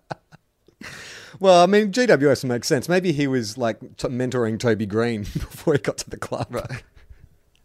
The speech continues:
Speaker 1: While it had been reported that Clerk might have struck O'Halpin first with a backhander, the club acted swiftly to punish the Irishman.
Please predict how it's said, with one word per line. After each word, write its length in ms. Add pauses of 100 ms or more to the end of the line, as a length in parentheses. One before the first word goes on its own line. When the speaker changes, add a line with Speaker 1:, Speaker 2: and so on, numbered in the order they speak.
(1040)
Speaker 1:
While 180
it 40
had 80
been 140
reported 440
that 80
Clerk 320
might 260
have 140
struck 260
O'Halpin 460
first 560
with 160
a 60
backhander, 580
the 100
club 320
acted 280
swiftly 400
to 80
punish 440
the 140
Irishman. 560